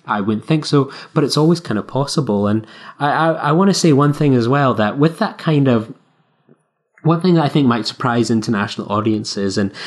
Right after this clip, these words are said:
I think would surprise many Americans, 'cause I, I know how kind of, you know, big they take it.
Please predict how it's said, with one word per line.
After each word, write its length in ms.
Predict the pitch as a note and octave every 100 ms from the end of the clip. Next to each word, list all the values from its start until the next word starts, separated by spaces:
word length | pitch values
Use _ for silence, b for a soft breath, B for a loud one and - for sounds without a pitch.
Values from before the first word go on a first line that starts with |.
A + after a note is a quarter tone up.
| B
I 60 | A2
think 280 | G#2 D3 A2
would 180 | B2+ A#2+
surprise 440 | A2 - B2 C#3
many 180 | C3 G#2+
Americans, 580 | F#2 G#2+ C#3+ D3 F2+ F2+
'cause 140 | A2
I, 100 | G#2+ A#2
I 120 | A2+
know 160 | A#2+
how 240 | A#2 A2+ F#2+
kind 200 | - G#2
of, 140 | F#2 - _ _ - - -
you 100 | G2+
know, 80 |
big 260 | F#2 A2 A#2
they 80 | -
take 280 | - C#3 -
it. 160 | E2